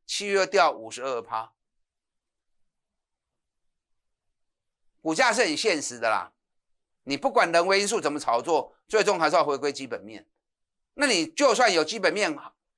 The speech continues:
可是炒太高，那个回档起来也会很快。你看 mosfet 就是啊，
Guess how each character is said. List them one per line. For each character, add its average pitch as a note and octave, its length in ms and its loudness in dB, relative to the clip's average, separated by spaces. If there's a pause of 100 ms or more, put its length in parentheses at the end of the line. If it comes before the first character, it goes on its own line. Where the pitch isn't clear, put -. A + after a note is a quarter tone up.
(260)
可 D#3+ 100 -2
是 G#3+ 140 -2
炒 C#3+ 200 0
太 E3+ 220 2
高， D#3+ 380 0 (220)
那 A3+ 100 -4
个 F#3+ 80 -2
回 F3 120 0
档 F3 200 2
起 C#3+ 100 -4
来 C3+ 80 2
也 A#2+ 100 -6
会 C3 160 -6
很 F#2 180 -12
快。 - 260 -8 (640)
你 C3 80 -14
看 A3 160 2
mosfet E3 440 -2
就 D3 100 -6
是 D#3 140 -6
啊， B2+ 280 0